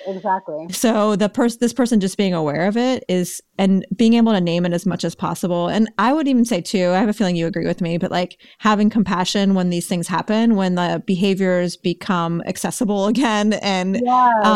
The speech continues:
Speaker 2: um, just, like, you know, that happens, like, that, that's because this world has not recovered yet, and, um,
Speaker 1: Exactly.
Speaker 2: not getting that blame kind of spiral for sure. Um, I, yeah, so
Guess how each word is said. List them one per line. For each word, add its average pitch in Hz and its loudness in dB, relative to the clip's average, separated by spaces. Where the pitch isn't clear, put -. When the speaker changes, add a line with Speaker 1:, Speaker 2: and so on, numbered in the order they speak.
Speaker 2:
um, 190 0
just, 277 -4
like, 294 -2
you 277 -2
know, 339 0
that 349 0
happens, 247 -2
like, 180 -2
that, 185 2
that's 208 2
because 196 0
this 175 -4
world 175 0
has 185 -2
not 170 -2
recovered 170 -4
yet, - -4
and, 170 -2
um, 170 -2
Speaker 1:
Exactly. 175 -2
Speaker 2:
not 190 0
getting 180 -2
that 180 -4
blame 170 -2
kind 170 -4
of 175 -4
spiral 170 -2
for 175 -4
sure. 170 -4
Um, 180 0
I, 185 0
yeah, 185 -4
so 208 0